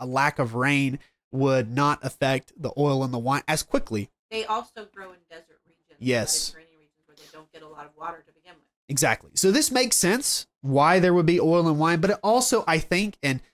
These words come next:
Speaker 1: again, the majority of commentators, uh, I think they're probably right in noting that oil and wine, their commodities, their luxuries, so this may indicate that the people who are in charge, the people who have the balances, okay,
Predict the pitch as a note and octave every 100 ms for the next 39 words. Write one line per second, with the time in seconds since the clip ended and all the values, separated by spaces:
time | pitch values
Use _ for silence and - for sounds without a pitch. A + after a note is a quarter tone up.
0 | - D3 F#3 F3 C3 D3+ F3 D#3 - D#3
1 | E3 E3 E3+ F#3 G3+ - - _ _ _
2 | C#3 B2+ D#3 F#3 E3+ D3+ C#3 E3+ D#3+ B2+
3 | C#3 D#3 C#3+ C3 C#3+ D#3 D3+ C3 - D3
4 | E3 D3+ C#3+ B2+ C3+ D3 D3+ C#3+ - _
5 | - _ - C#3+ C3 - A#2 C3 D3+ D#3+
6 | D#3+ D#3+ D3 - B2+ B2+ A#2+ C#3+ D#3+ D3+
7 | D#3 D3 C#3+ C#3 - _ _ - D#3+ A3+
8 | - A3 G#3 F#3 F#3+ F#3+ F#3 D#3+ D3 D#3
9 | C#3+ B2+ - A3+ - G#3+ F#3+ E3+ C3+ -
10 | F3 D3+ D3+ A3 A3 G3+ D#3+ G3 E3 D3+
11 | F3 E3 A#2+ - - - - - - C3+